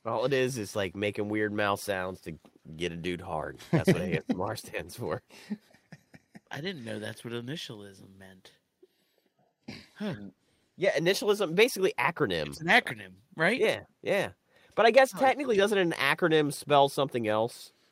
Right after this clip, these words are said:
Speaker 3: Uh, I think it does. I think you're
Speaker 1: So,
Speaker 3: right.
Speaker 1: like, like, it's a pronounceable thing. So, like, norad, like, is,
Speaker 3: Yeah.
Speaker 1: like, n-, n-, no,
Speaker 2: North,
Speaker 1: fuck, I picked one I
Speaker 2: uh,
Speaker 1: can't fucking remember.
Speaker 2: Nor-,
Speaker 3: Yeah, it's,
Speaker 2: Northern
Speaker 3: it's
Speaker 2: Organization.
Speaker 3: pronounced
Speaker 2: Yeah,
Speaker 3: as a
Speaker 2: yeah, yeah,
Speaker 3: word.
Speaker 2: yeah.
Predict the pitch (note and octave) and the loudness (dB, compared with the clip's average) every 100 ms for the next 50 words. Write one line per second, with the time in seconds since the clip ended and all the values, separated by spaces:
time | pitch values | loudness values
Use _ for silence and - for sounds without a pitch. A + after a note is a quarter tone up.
0 | _ C#3 C3+ C3 C3 C3+ B2 - C3 B2+ | _ -2 2 2 0 -2 -6 -6 -6 -6
1 | A2 - A2 G2 F#2 G2 A2 G#2 - D#3+ | -6 -4 -4 -6 -12 -16 -16 -2 6 8
2 | D#3 C#3+ - _ _ _ - D#3 C#3 D3+ | 8 4 0 _ _ _ -2 0 0 0
3 | E3+ E3 C3 C#3 C#3+ A#2 A2 A2 G#2 B2 | 0 2 4 6 4 2 0 0 2 4
4 | A#2+ G#2 C3+ C3 B2+ G#2 F2+ E2 E2 - | 4 4 4 6 8 6 4 0 -6 -12
5 | _ - A2+ G#2 - _ - A#2 C3 A#2+ | _ -4 0 0 -4 _ -4 -2 2 2
6 | G2 - _ _ _ _ _ _ _ _ | 2 -4 _ _ _ _ _ _ _ _
7 | _ _ _ _ F#2+ F#2+ F#2 F2+ A2+ G#2 | _ _ _ _ -20 -20 -20 -16 -12 -6
8 | A#2 - - - C#3+ A#2 F3 F2+ C3 - | -4 -4 -8 -2 4 4 4 0 -4 0
9 | A#2 A#2 B2+ B2+ B2+ A2+ - D3 G2+ A2 | 2 2 2 0 0 -2 0 -2 0 -4
10 | G2+ C#3+ C#3+ B2 A#2+ F#2+ - - - _ | -2 0 0 0 -2 -4 -8 -20 -20 _
11 | - C#3 G#2+ D#3 F3 F3 E3+ E3 E3 D3+ | 2 2 4 6 6 6 6 4 4 4
12 | B2 D3+ C3+ D#3 C#3+ C#3+ G#2 A#2+ A2 A#2 | 4 2 0 -2 0 0 0 -2 -4 -4
13 | A#2+ A#2+ | -2 -4